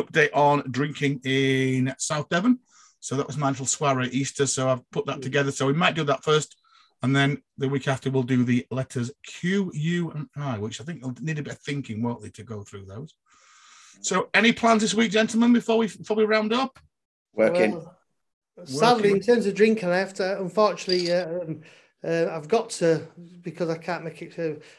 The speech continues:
Speaker 2: I've got to go to York Races on Thursday, so unfortunately I shall be into the realms of drinking, uh, um, terrible
Speaker 1: Eight pound pints of <laughs>
Speaker 2: seven pound pints of Carling, which would be pretty awful. Um, then,
Speaker 3: Take your
Speaker 2: uh,
Speaker 3: colostomy bag with you, Bruce. Have your own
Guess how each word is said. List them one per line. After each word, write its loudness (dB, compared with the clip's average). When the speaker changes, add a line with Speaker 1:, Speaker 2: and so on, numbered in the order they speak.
Speaker 2:
I've -10
got 0
to 2
go 0
to -4
York 2
Races 2
on -4
Thursday, -2
so -4
unfortunately -4
I -4
shall -6
be -2
into -6
the -4
realms -4
of -12
drinking, -6
uh, -4
um, -4
terrible 2
Speaker 1:
Eight -2
pound -2
pints -4
of -4
<laughs> -14
Speaker 2:
seven -2
pound -2
pints -4
of -10
Carling, 0
which -6
would -6
be 0
pretty -4
awful. -4
Um, -2
then, 2
Speaker 3:
Take 6
your 8
Speaker 2:
uh, 2
Speaker 3:
colostomy 4
bag 6
with 0
you, 0
Bruce. -2
Have -2
your 0
own 2